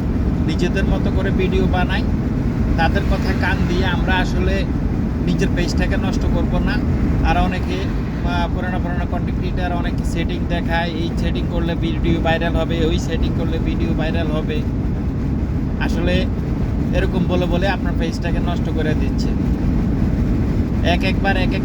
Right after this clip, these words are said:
কথা বলে ভুলভাল মানুষকে শিখায়, শিখানোর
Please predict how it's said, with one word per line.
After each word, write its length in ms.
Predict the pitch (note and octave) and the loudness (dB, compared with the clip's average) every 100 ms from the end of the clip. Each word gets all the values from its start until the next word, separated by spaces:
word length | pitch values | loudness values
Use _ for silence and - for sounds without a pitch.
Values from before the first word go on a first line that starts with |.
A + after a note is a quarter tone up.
| F#3+ | 0
কথা 220 | - - F#3 | 0 0 0
বলে 220 | F3+ F3 | 2 2
ভুলভাল 540 | E3+ F3 E3+ F#3 F#3+ - - - - - - - - - - - - - - - - - - - - | 2 0 0 2 0 0 -2 -2 0 0 0 0 0 0 0 0 0 0 0 0 0 0 0 0 2
মানুষকে 380 | E3+ F3 - | 2 2 2
শিখায়, 480 | F#3 D#3+ - F#3 A3 A3 - - - - - | 2 2 2 2 2 0 -2 -2 0 -2 0
শিখানোর 320 | - F#3 F#3 | 0 0 -2